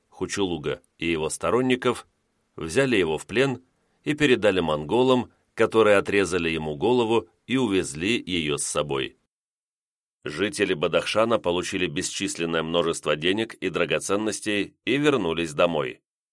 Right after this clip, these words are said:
Горький опыт Хучулуга и политически верное и своевременное заявление монгольского военачальника Зева о том, что каждый волен исповедовать свою религию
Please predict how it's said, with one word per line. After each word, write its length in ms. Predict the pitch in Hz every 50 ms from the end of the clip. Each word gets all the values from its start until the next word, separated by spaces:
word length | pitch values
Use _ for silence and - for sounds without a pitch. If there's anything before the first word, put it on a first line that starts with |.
| _ _ _ _ _ _ _ _ _ _ _ _ _
Горький 480 | - - 76 120 151 151 147 143 143 135
опыт 340 | - 127 139 131 135 131
Хучулуга 640 | 127 - 123 113 - 113 107 110 135 143 139 131 131
и 160 | - - 107
политически 640 | 107 - 101 104 107 98 107 117 101 107 98 - - 98
верное 520 | 92 92 107 107 98 95 92 90 90 90
и 140 | - - 90
своевременное 800 | - - 98 98 98 95 98 98 95 92 92 90 87 90 90
заявление 560 | 85 80 92 92 92 90 92 92 90 85 87 85
монгольского 580 | 85 87 87 82 87 92 92 - - 92 85
военачальника 800 | 82 85 87 87 87 90 85 - 92 87 87 87 85 87 92 85
Зева 340 | - 95 92 90 85 85 -
о 160 | - 78 -
том, 380 | - 95 95 92 90 76 - _ _ _ _
что 260 | - - - 107 101
каждый 420 | 101 - 110 110 98 78 78 98
волен 360 | 87 92 104 101 90 92 95
исповедовать 640 | 95 - - - 95 92 95 92 87 90 87 87 85
свою 280 | - - 90 90 87 87
религию 600 | 82 85 82 85 87 82 80 95 101 104 101 -